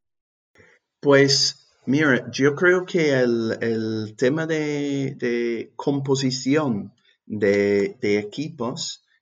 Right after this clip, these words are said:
y cómo vamos a, a componer equipos en el, en el futuro es, eh, mm, va a ser súper importante, ¿vale? Porque, mm, y, y te voy a buscar el nombre porque se llama Alejandro,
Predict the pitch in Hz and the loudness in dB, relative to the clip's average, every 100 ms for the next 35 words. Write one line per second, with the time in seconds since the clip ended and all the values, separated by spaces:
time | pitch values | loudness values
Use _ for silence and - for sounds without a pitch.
0 | _ 120 113 - 139 143 117 104 117 131 | _ -8 -8 -2 0 2 -2 -2 -2 0
1 | 117 - 107 104 101 101 - 101 98 - | -2 -6 -6 -6 -6 -8 -8 -10 -10 -6
2 | 113 110 113 117 139 113 98 - - 135 | -6 -6 -6 -4 -4 -4 -8 -14 -12 -10
3 | 139 120 95 - - 98 98 95 98 98 | -8 -6 -6 -8 -10 -6 -4 -2 -2 -4
4 | 98 98 98 - 104 104 101 - 104 101 | -4 -6 -8 -8 -6 -4 -6 -10 -14 -6
5 | 139 147 131 156 196 - _ _ _ _ | -4 -2 -4 -6 -10 -16 _ _ _ _
6 | 104 113 139 139 - - 113 110 - 113 | 0 2 2 0 -2 -4 -4 -4 -4 -4
7 | 110 107 - - 113 135 135 139 139 147 | -2 -4 -6 -4 -2 -2 -2 -2 -2 -4
8 | - - _ - - - 143 139 131 120 | -6 -12 _ -6 -4 -2 -2 0 0 0
9 | 120 101 101 95 92 87 98 104 151 160 | -2 -4 -4 -6 -6 -12 -10 -8 -8 -10
10 | _ - - _ 110 107 110 101 101 107 | _ -20 -20 _ -4 -2 -2 -2 -4 -6
11 | 104 104 104 104 104 104 104 - - 110 | -4 -6 -6 -6 -6 -6 -8 -10 -14 -12
12 | 110 110 104 120 123 123 - 120 117 123 | -10 -8 -4 -4 -4 -8 -8 -6 -4 -4
13 | 127 120 127 127 - 104 101 - - 101 | -4 -4 -6 -8 -12 -10 -12 -10 -12 -8
14 | 110 123 120 123 120 131 127 113 117 - | -8 -8 -4 -4 -2 -2 -2 -4 -8 -10